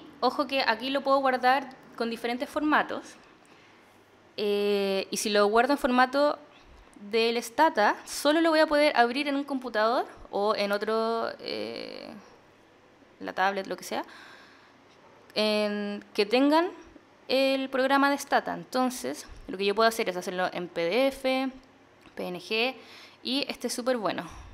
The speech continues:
En J P G, máxima calidad, que me queda como, eh, como foto, ¿ya? Y ahí me quedó guardado.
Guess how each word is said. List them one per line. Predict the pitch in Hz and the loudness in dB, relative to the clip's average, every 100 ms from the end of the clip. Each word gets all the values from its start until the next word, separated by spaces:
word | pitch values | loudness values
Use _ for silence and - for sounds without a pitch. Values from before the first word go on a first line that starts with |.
| - _ _ _ _ - - - - - - - - - | -20 _ _ _ _ -20 -20 -20 -20 -20 -20 -20 -20 -14
En | - 190 190 190 190 190 185 190 | -6 -4 -4 -4 -4 -4 -6 -8
J | - 208 196 | -8 -6 -6
P | 196 | -6
G, | 190 - 226 233 240 240 - - - - - - - - | -8 -4 -2 -2 -4 -8 -20 -20 -20 -20 -20 -20 -20 -10
máxima | 208 - 214 208 202 208 - - | -10 -10 -10 -8 -6 -8 -14 -14
calidad, | - 190 180 - - - - - - - - - _ - | -6 -6 -6 -10 -14 -20 -20 -20 -20 -20 -20 -20 _ -14
que | 208 | -8
me | 196 180 | -6 0
queda | 196 | 0
como, | 202 196 190 180 180 175 - - | 0 -2 -2 0 -2 -4 -8 -10
eh, | - 196 185 180 | -12 -10 -10 -10
como | 175 175 | -10 -10
foto, | - 156 - - - - | -6 -6 -6 -18 -20 -14
¿ya? | 277 - - - - - - - _ - | -14 -14 -20 -20 -20 -20 -20 -20 _ -4
Y | |
ahí | 214 220 | -2 -2
me | 220 | -2
quedó | 220 214 | -4 -2
guardado. | 214 220 226 233 233 233 | -4 -2 -2 0 -4 -8